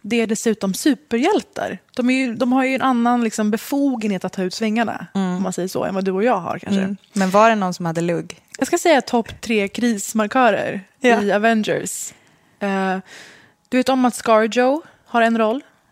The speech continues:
Speaker 2: Ja, men jag sa ju Scar-, Scar Jones. Ja.
Speaker 1: Scarlett Johansson, ehm, är ju någon slags, eh, rysk spionperson, Natasha.
Speaker 2: Mm.
Speaker 1: Och är med i det här gänget. Hon blev väldigt känd för att hennes, just hennes dräkt,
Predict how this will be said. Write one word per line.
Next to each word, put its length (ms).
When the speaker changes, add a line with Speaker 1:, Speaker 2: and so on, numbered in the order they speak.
Speaker 2:
Ja, 140
men 120
jag 120
sa 160
ju 60
Scar-, 280
Scar 260
Jones. 440
Ja. 220
Speaker 1:
Scarlett 540
Johansson, 680
ehm, 680
är 260
ju 220
någon 120
slags, 360
eh, 180
rysk 280
spionperson, 800
Natasha. 480
Speaker 2:
Mm. 280
Speaker 1:
Och 220
är 100
med 520
i 100
det 80
här 180
gänget. 760
Hon 180
blev 140
väldigt 200
känd 280
för 200
att 140
hennes, 680
just 280
hennes 520
dräkt, 560